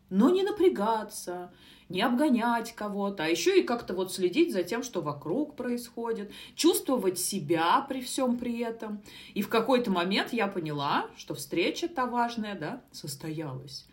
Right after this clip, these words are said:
И вот это вот ощущение, блин, а как это было и почему это произошло, оно было таким кайфовым, вот с точки зрения, да, осознания и <laughs> чувствования, что почему я вообще выбрала сейчас вам об этом рассказать? А, потому что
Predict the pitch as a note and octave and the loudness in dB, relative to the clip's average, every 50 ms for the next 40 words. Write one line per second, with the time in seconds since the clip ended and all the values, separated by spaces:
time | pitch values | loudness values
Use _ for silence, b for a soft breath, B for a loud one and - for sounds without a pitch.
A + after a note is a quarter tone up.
0 | B B B B B B G3 G3 G3+ G3 A3 A3+ - F3+ F3+ F3+ F#3 F3 E3 - | B B B B B B 2 2 6 6 6 6 4 2 0 2 2 2 2 0
1 | - F3+ - - G#3 F#3 E3 D#3 D3 C#3 D#3+ E3 D#3+ D3+ D3+ C#3 C#3 D#3+ C#3+ - | -2 -6 -4 -2 -2 -2 -2 -2 -4 -4 -4 -4 -4 -4 -4 -4 -4 -6 -6 -8
2 | D#3 C3+ - D3+ C#3+ C3+ D#3+ E3 D#3+ D#3 D3+ D3 D3+ D3+ C#3+ - D3+ - - D#3 | -10 -12 -10 -10 -10 -8 -8 -8 -6 -6 -4 -4 -4 -6 -6 -8 -10 -10 -10 -10
3 | D#3 D3+ D3+ C#3 - - - C#3+ C#3+ C#3 C3+ D3 D3 - - C4 F4+ A#4 - B | -8 -8 -8 -8 -10 -10 -8 -8 -8 -6 -6 -8 -8 -6 -4 -4 -4 -4 -6 B
4 | B B B B B B E3+ F#3+ F#3 F3 E3 F3 E3 E3 D#3 - D#3+ D3 - - | B B B B B B -4 -2 -2 0 2 2 2 0 0 -2 -4 -4 -4 -4
5 | - B3+ E4+ A4 A#4 - _ _ _ _ _ _ _ _ _ _ _ _ _ _ | -2 -2 -2 -2 -4 -12 _ _ _ _ _ _ _ _ _ _ _ _ _ _
6 | _ - - G3+ G3 G3+ G3 - A3 G3+ E3+ D3 C3+ C3+ C3 C3 C3 - D#3+ D#3 | _ -8 -4 0 0 0 0 0 0 2 2 2 0 -2 -4 -6 -6 -8 -8 -8
7 | C#3 - - E3 D3 - - F3 E3+ F#3 F#3+ F3 D#3+ D3 C#3+ C#3 C3+ C#3 G#3+ C4+ | -8 -8 -8 -8 -8 -8 -8 -8 -4 -2 0 0 0 0 -2 -4 -4 -4 -4 -2
8 | A3+ G3+ - F3+ E3+ E3+ F#3 F3+ E3 D#3+ D#3 D#3+ F3 G3 F#3+ - C4 B3 B3 A#3+ | -4 -4 -4 -6 -6 -4 -4 -4 -4 -4 -4 -2 -2 0 2 4 6 6 4 4
9 | - - F3 E3 D3+ D3 C#3+ C#3 C#3 C3+ C#3 C#3 B B B B B B - - | 0 -4 -6 -8 -6 -6 -6 -6 -6 -8 -8 -10 B B B B B B -8 -2
10 | - F#3+ G3 G3 G3 B B B B B B - - G3+ G#3+ B3 A#3 F#3+ E3+ E3 | 0 2 2 2 0 B B B B B B -6 -2 0 2 2 2 2 2 -2
11 | - - - A#3 F#3 F3+ F3+ E3+ E3+ E3 D#3 D3+ D3 - - E3 D#3+ D#3 - D#3 | -2 -2 -2 0 2 2 2 2 2 0 -2 -2 -4 -6 -6 -6 -6 -6 -6 -8
12 | D3+ D#3+ D#3+ D#3+ E3+ D#3+ - D#3+ D#3+ E3 E3 - - F#3 F3+ F3+ G3 D#3 - - | -8 -6 -4 -4 -4 -4 -4 -6 -8 -8 -10 -8 -8 -8 -6 -6 -6 -6 -8 -8
13 | - B B B B B B B - D3+ D#3 D#3 D#3 D3+ D3 F#3 - G3+ G3 G#3 | -14 B B B B B B B -8 -6 -4 -4 -4 -6 -8 -6 -4 0 0 2
14 | A#3 A#3 - - A3 G#3+ G3+ G3 - | 2 0 -2 -4 -4 -4 -4 -6 -8